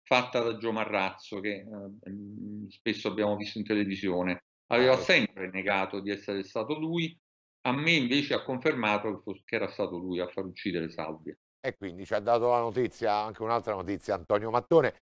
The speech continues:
Speaker 2: La promessa è che appena esce il libro ci rivediamo e ne parliamo qui a Cusano Italia T V, Antonio. Intanto ti auguro buon lavoro e a presto.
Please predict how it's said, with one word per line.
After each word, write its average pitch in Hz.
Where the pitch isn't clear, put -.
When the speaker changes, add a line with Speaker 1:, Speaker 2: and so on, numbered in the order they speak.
Speaker 2:
La 127
promessa 151
è 120
che 131
appena 139
esce 135
il 135
libro 135
ci -
rivediamo 110
e 104
ne 120
parliamo 113
qui 131
a 120
Cusano 123
Italia 120
T 113
V, 104
Antonio. 90
Intanto 107
ti 117
auguro 113
buon 120
lavoro 123
e -
a 104
presto. 82